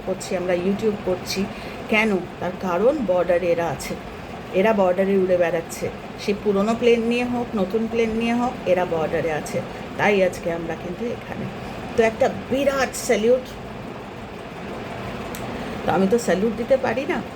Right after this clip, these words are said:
আমার অন্তর থেকে আমি ওদের প্রত্যেককে, আহ, যেরকমভাবে রোজ এদের জন্য প্রার্থনা করি,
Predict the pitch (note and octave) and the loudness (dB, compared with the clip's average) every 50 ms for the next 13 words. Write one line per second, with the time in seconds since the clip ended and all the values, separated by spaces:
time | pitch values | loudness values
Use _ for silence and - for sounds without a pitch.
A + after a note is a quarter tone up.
0 | - - D#3+ F3 F#3+ F#3+ E3+ E3 F#3+ G3 G3 G3 G3 G#3 C4 C4 B3+ - - A3 | -8 -6 -2 0 2 2 4 4 4 4 4 4 8 10 8 8 8 4 -6 -6
1 | - - F3+ F3 E3 F3 F3 F3 F3 E3+ - E3 E3+ E3 E3+ E3 - - - - | -4 -2 -2 -2 -2 -2 -2 -2 -2 0 0 2 2 2 0 -2 -6 -10 -12 -12
2 | - - - - - - - - A#3 A#3 - - - - B3+ B3 - - - - | -12 -12 -10 -10 -10 -4 2 2 2 2 2 0 6 8 8 8 6 0 -6 -6
3 | F3+ B2 - - - - - - - - - - - - - - D#3+ D#3 D#3 D#3 | -4 -4 -4 -6 -12 -14 -14 -14 -14 -14 -14 -12 -10 -10 -8 -8 -8 -6 -6 -6
4 | D#3 D#3 - F#3+ F#3+ F#3 F#3+ G3 F#3+ G3 G3+ G3 F#3+ F3+ E3+ F3+ G3 G#3+ A3+ A#3 | -6 -2 0 2 2 4 4 4 4 4 4 4 4 4 4 6 6 6 6 6
5 | G#3+ G#3 G3 G#3 G3 G3 G#3 F#3+ G3+ G3+ G3 G3 D#3+ - - - G#3+ G#3 G#3+ G#3+ | 4 2 0 0 0 0 0 0 0 0 0 -2 -2 -2 -4 -4 -4 -4 -4 -2
6 | - E3 E3+ | -2 -2 -2